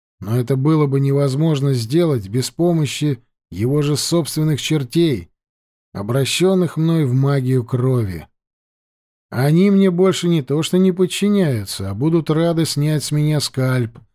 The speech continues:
при первой встрече. Эх, как жаль,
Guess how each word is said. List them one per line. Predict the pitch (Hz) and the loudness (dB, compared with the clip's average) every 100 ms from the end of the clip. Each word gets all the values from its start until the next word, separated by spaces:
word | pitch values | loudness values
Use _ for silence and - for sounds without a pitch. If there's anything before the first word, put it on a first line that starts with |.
| _ - | _ -4
при | 123 | -2
первой | 120 127 117 117 | 0 0 0 0
встрече. | 113 - 127 120 101 92 82 _ _ _ _ _ _ _ _ _ _ | -2 -2 0 0 -2 -8 -12 _ _ _ _ _ _ _ _ _ _
Эх, | - 147 151 151 143 123 - | -2 2 4 4 2 0 -2
как | 208 240 143 | -2 -2 -2
жаль, | 104 95 117 123 110 | -4 -4 -2 0 -2